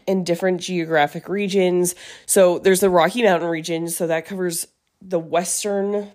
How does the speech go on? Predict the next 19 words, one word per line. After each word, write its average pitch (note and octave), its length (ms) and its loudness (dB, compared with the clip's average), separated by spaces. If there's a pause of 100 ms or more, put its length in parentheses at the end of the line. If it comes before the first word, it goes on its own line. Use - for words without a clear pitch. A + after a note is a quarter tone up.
part E3+ 220 -4
of E3 60 -6
the E3+ 60 -8
state, C#3+ 400 -4
about D3+ 240 -4
the D3 120 -4
western D#3 420 -4
two-fifths D#3 800 -8 (540)
of D#3+ 140 2
the D3 60 -6
state. G#3+ 560 0 (400)
In, G#3+ 320 4
within F#3+ 380 4
that F3 240 6
region, F3 420 0
the D#3+ 80 0
Glacier D#3 400 -4
National D3 340 -6
Park, G#3+ 480 -2